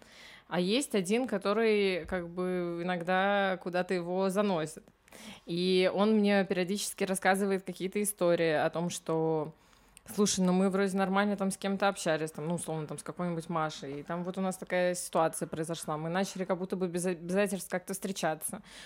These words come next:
Потом, э, у нас стал вопрос, как бы, что делать дальше, переводить э-, эти отношения во что-то или расходиться, но тут какая-то возникает обида». Вот, ну, то есть, как бы, я такие истории слышала, я их видела, э, там,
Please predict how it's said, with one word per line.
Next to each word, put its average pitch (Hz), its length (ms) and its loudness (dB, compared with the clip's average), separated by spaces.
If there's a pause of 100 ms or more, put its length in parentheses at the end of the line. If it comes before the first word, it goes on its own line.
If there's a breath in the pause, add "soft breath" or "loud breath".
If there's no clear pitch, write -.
(140 loud breath)
Потом, 196 420 2
э, 196 280 4
у 185 40 4
нас 185 160 2
стал 202 200 2
вопрос, 180 400 0
как 160 160 -8
бы, 165 80 -8
что 185 220 -4
делать 202 260 2
дальше, 156 440 -2
переводить 170 520 -2
э-, 185 140 -6 (160)
эти 196 180 4
отношения 196 500 6
во 185 120 4
что-то 185 380 2
или 185 500 2 (240)
расходиться, 202 680 2
но 190 60 4
тут 185 160 -6
какая-то 196 380 2
возникает 190 520 2
обида». 165 560 2 (440 loud breath)
Вот, 175 320 0
ну, 196 100 2
то 220 80 4
есть, 233 140 2
как 202 160 0
бы, 190 80 0
я 247 300 6 (120)
такие 220 280 -2
истории 233 340 2
слышала, 254 520 2
я 196 340 2
их 190 80 -4 (100)
видела, 208 920 4
э, 170 600 2
там, 156 680 -6